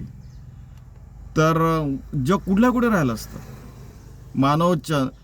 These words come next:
चंद्रावर मंगळावर पण चांगलं गोष्टी करू शकला असता. आपल्या पृथ्वी तलावरही एकदम रामराज्य राहिलं असतं, स्वानंदबोध पाटण राहिलं असतं, आनंदवन भुवन राहिलं असतं,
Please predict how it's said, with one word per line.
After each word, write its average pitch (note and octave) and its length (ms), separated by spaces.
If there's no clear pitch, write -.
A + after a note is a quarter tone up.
चंद्रावर D3+ 400
मंगळावर E3 420
पण E3+ 220
चांगलं D#3 640
गोष्टी D3 300
करू D#3 180
शकला D3+ 260
असता. E3 200
आपल्या D#3+ 240
पृथ्वी D3+ 360
तलावरही D#3 380
एकदम D3 420
रामराज्य D3 560
राहिलं C3 280
असतं, C3+ 300
स्वानंदबोध C3 600
पाटण B2+ 400
राहिलं B2 220
असतं, B2 180
आनंदवन B2+ 580
भुवन A2 220
राहिलं A2+ 280
असतं, G#2+ 320